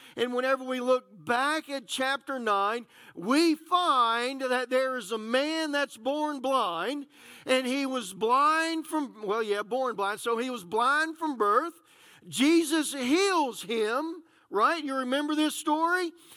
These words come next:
He heals him, but he heals him on a Sabbath.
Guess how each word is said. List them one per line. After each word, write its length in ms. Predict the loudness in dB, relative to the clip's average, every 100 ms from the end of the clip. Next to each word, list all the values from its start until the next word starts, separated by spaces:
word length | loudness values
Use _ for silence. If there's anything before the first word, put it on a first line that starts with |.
| -20 -6
He 340 | 2 4 4 0
heals 560 | 0 4 4 2 0
him, 380 | -2 0 0 0
but 100 | -2
he 240 | -2 -4 0
heals 260 | 0 0
him 140 | 0 0
on 160 | 0
a 80 | -2
Sabbath. 600 | -2 0 0 0 -4